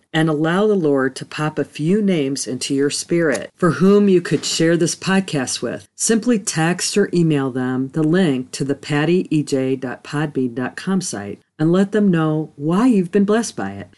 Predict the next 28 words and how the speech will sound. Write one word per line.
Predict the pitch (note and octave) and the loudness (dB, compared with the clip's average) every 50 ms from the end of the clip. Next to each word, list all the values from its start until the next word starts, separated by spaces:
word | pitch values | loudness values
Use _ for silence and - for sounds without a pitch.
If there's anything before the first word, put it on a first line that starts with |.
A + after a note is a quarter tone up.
| _ _ _ | _ _ _
And | - E3 D#3 D#3 - | 0 0 0 0 -4
please | - - F3+ C#4 B3+ E3 B2+ A#2 - - | 0 4 6 6 6 6 2 0 -4 -8
check | - - F#3 F3+ F#3 F#3+ | -4 -2 -2 0 2 2
out | F#3 F#3+ - - | 2 2 0 0
my | D3 C#3 | -2 -2
books, | C3 C3 - E3+ F#3+ F#3+ F#3+ - - - | -2 0 2 4 4 4 2 -4 -10 -10
journals, | - - D#3+ E3 E3 E3+ E3+ E3+ D3+ - | -4 -2 0 2 2 2 2 0 0 0
and | C#3+ B2+ | -2 0
downloadable | - D3 C#3 C#3+ C#3 C3 C#3+ D3+ D#3 D#3+ C#3+ D3+ C#3+ C3+ | 0 0 0 2 2 2 2 4 4 4 4 2 2 4
resources | D#3 F3 F#3+ F#3 - C#3 B2 A#2+ - - - G#2 A#2 B2+ B2+ - - - _ _ | 4 2 2 2 0 -4 -4 -4 -4 -6 -6 -4 -4 -4 -6 -8 -12 -16 _ _
at | - D#3+ D3 C#3+ - - - - | 0 0 2 0 -2 -4 -8 -6
pattysadala | - E3 F3+ F#3+ G#3 G3+ F#3+ - G3 D#3+ F3 E3 E3 E3 E3 E3 D3+ | -2 0 4 6 4 4 4 2 -2 0 2 2 2 2 2 2 2
dot | C#3 D3+ C#3 A#2+ - - | 0 0 -2 -2 -4 -6
com | - - F3+ F3 D#3+ D3 C#3+ | -4 0 0 2 2 2 0
slash | C3 - - - C#3 B2+ B2 - - | -2 -4 -4 -4 -2 -2 -2 -4 -4
shop. | - - A3 A3 D#3+ G#2+ E2+ - - - _ _ _ | -4 -2 0 0 0 -2 -4 -8 -14 -20 _ _ _
And | D#3+ D3 | 0 2
remember | D3+ D3+ D3 D#3 E3+ F3+ G3 | 2 2 2 2 4 4 4
the | F#3 F#3 F3+ | 2 2 0
code | - - E3 D3+ C#3+ C#3 C#3 C3 D3 - _ _ _ | -2 -2 0 2 4 4 2 0 -2 -6 _ _ _
E | - E3+ F#3 G3 G3+ G#3+ G3+ G3 - _ _ | 2 4 6 6 4 4 0 -4 -8 _ _
J | C3 - D#3 E3 D#3 D3+ C#3+ C#3 C#3 C#3 C#3 - _ _ | -10 -2 0 2 2 4 4 2 2 0 -2 -4 _ _
pod | - - E3+ D#3 B2 G2+ - - - - - _ _ _ _ | -6 -2 0 0 0 -2 -4 -8 -12 -14 -20 _ _ _ _
to | - E3 D#3 | -2 0 2
receive | D3 C3+ - - D3 C3+ B2+ - | 2 0 2 2 2 2 2 -2
ten | - - G3 G#3+ | -2 0 0 0
percent | G3+ - G3+ - - - C#3 C3+ C3 | 0 0 -2 -2 0 -2 -2 -2 -2
off | B2 A#2+ B2 - | -4 -6 -8 -8